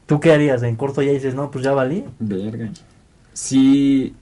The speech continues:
Speaker 2: o sea, sí pensaría en que
Speaker 1: Ya valió madre.
Speaker 2: Mm, valió madre. Es que ni siquiera, ni siquiera es como que... Aquí podría decir, "No, pues, a-, intentaría hablar con la persona y decirle".
Speaker 1: No, cálmate.
Speaker 2: Sí, pero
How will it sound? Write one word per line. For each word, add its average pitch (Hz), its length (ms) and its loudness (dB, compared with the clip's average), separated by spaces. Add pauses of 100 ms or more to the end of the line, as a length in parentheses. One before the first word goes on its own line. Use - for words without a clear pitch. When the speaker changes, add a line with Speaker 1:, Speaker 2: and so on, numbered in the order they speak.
(220)
Speaker 2:
o 131 100 -2
sea, 139 140 0
sí 156 120 -2
pensaría 123 540 -2
en 120 120 -4
que 98 340 -8 (420)
Speaker 1:
Ya 120 100 -4
valió 120 280 -8
madre. - 280 -14
Speaker 2:
Mm, 101 360 -10
valió 107 220 -8
madre. 127 360 -4 (1040)
Es 131 180 -2
que 170 120 4
ni 147 100 4
siquiera, 131 580 -2 (120)
ni 131 140 -2
siquiera 127 380 -4
es 147 220 -8
como 147 300 -2
que... 104 240 -6 (480)
Aquí 135 180 -2
podría 170 320 4
decir, 156 260 0
"No, 156 220 -2
pues, 123 260 -4 (1600)
a-, 120 300 -2 (140)
intentaría 117 520 0
hablar 127 240 -2
con 131 160 -2
la 113 100 -4
persona 113 540 -4
y 107 40 -4
decirle". 107 640 -8 (240)
Speaker 1:
No, 156 240 0
cálmate. 139 540 -2 (240)
Speaker 2:
Sí, 123 400 -4
pero 113 280 -2